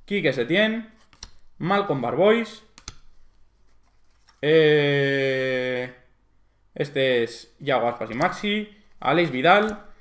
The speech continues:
y Escalante del Eibar. Bueno, pues tenemos que abrir otro sobre. A ver. Munir,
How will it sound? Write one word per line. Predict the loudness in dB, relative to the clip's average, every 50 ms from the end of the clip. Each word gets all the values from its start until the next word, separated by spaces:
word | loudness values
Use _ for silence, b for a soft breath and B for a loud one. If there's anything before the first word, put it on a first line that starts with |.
| b b b b b _ _ _ -6
y | -4 -2 -2 -2 -4 -6 -2
Escalante | 0 0 0 0 -2 0 2 6 6 6 6 6 4 4 4 4 4 2 -2
del | -4 0 4 4 4 4 2 0 0
Eibar. | 2 2 4 4 2 -2 -4 -6 -6 -2
Bueno, | 4 4 6 6 6 4
pues | 2 -2 -2 -2
tenemos | -2 0 0 0 2
que | 4 2
abrir | 2 2 0 -4 -2 2
otro | 2 2 4 2 -2 2
sobre. | 2 4 4 6 4 4 2 0 -6 -12 -12 -10 -8 -8 -8 -10 -14 -18 -18 -16 -12 -12 -10 -6 -6 -6 -6 -6 -12 -16 -14 -14 -12 -8 -8 -8 -8 -8 -12 -16 -18 -20 _ -18 -18 -18 -18 -18 -20 -20 -20 -20 -20 -20 -20 -20 -20 -20 -20 _ -20 -20 _ -20 -20 -20 -20 -20 -20 _ -20 _ _ -20 _ _ _ _ _ -18
A | -12 -6
ver. | -2 -2 -2 -2 -4 -10 -20 -20 _ _ _ _ _ _ _ _ _ _ _ _ _ _ _ _ _ _ _ _ _ _ _ -10
Munir, | -6 -2 0 0 2 2 2 0 0 -2 -6